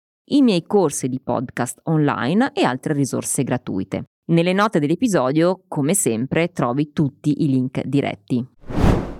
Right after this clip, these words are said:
Quindi, come possiamo ottimizzare le descrizioni dei nostri episodi del podcast?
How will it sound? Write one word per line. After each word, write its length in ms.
Quindi, 600
come 280
possiamo 640
ottimizzare 1000
le 140
descrizioni 640
dei 120
nostri 500
episodi 640
del 280
podcast? 760